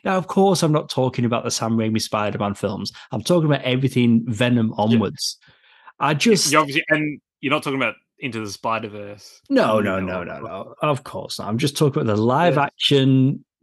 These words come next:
Speaker 1: Spider-Man related movies that we've got since Venom and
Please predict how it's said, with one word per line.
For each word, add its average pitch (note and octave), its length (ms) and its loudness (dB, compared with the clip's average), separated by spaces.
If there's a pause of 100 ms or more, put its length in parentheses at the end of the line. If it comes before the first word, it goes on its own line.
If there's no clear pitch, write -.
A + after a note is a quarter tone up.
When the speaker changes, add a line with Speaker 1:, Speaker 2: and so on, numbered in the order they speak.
Speaker 1:
Spider-Man C#3 840 0
related C#3+ 520 2
movies C3 640 4 (640)
that A#2+ 100 0
we've A2+ 140 2
got A#2+ 240 -2
since A2+ 480 0
Venom G#2+ 540 0
and A#3 220 0